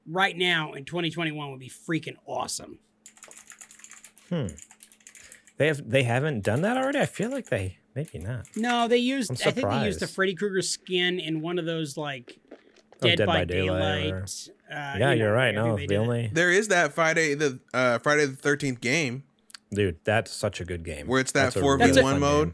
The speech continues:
Speaker 1: That's a great game, and I think they, I think they did, they did something like that with Dead by Daylight, where it's essentially, like, Freddy coming after you or whatever.
Speaker 3: Right,
Speaker 1: This is
Speaker 3: and
Speaker 1: a
Speaker 3: I
Speaker 1: skin,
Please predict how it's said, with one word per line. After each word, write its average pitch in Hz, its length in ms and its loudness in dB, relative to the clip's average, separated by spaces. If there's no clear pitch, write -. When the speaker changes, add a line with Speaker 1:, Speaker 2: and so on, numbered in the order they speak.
Speaker 1:
That's 233 320 4
a 247 40 2
great 185 480 -2
game, 180 220 2
and 156 80 0
I 160 60 2
think 208 220 -4
they, 180 240 -2
I 156 80 -4
think 196 200 -10
they 156 160 -6
did, 202 400 -4
they 170 120 -2
did 165 280 -2
something 175 360 -4
like 160 160 -6
that 160 180 -6
with 147 120 -10
Dead 160 200 -6
by 147 80 -8
Daylight, 151 480 -4
where 208 140 4
it's 196 100 0
essentially, 175 680 0
like, 147 200 -8
Freddy 165 240 0
coming 151 340 -4
after 151 300 -6
you 156 200 -4
or 139 120 -8
whatever. 143 500 -8
Speaker 3:
Right, 127 260 4
Speaker 1:
This 117 160 0
is 170 120 -4
Speaker 3:
and 131 100 4
Speaker 1:
a 127 40 6
Speaker 3:
I 131 40 8
Speaker 1:
skin, 151 640 2